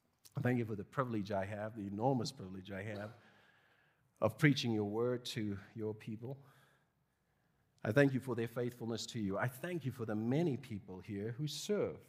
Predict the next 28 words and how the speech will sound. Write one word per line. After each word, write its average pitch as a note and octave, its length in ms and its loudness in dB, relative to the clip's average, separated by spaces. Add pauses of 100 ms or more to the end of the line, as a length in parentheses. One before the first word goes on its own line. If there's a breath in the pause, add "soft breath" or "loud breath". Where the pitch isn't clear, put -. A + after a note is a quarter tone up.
(1000)
who A#2+ 100 4
serve D#3 400 12
others, B2 320 8
who A2+ 60 -2
give B2 260 -2
of A#2 140 -6
their A2 120 -2
time. G#2 540 0 (1120)
They B2+ 140 12
have B2 140 10
learned C#3 400 8
that A2+ 140 -2
the A#2 80 -2
key C#3 380 2
is A2+ 160 0
not B2+ 220 8
to - 80 -10
be A#2 140 -2
more B2 300 4
self-obsessed, C3 1000 2
more A2+ 380 2
focused C3 560 0
on A2+ 160 0
their A2 160 2
own C#3 240 4
lives, G#2 480 -2
but A#2+ 160 2
indeed, A#2 560 0